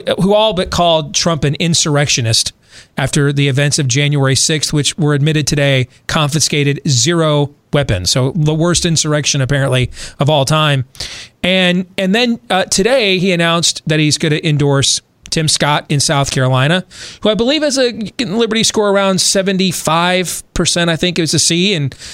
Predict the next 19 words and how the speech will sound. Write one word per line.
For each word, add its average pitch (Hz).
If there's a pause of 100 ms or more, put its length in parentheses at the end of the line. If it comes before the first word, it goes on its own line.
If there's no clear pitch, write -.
(200)
hey, 233 (120)
you 170
know, 190
if 190
he's 175
the 151
senator 175
of 135
Michigan 170
or 196
something, 214 (200)
Pennsylvania, 160 (520)
eh, - (380)
that's -
not 233
bad. 143 (580)
It's -
South 180
Carolina, 147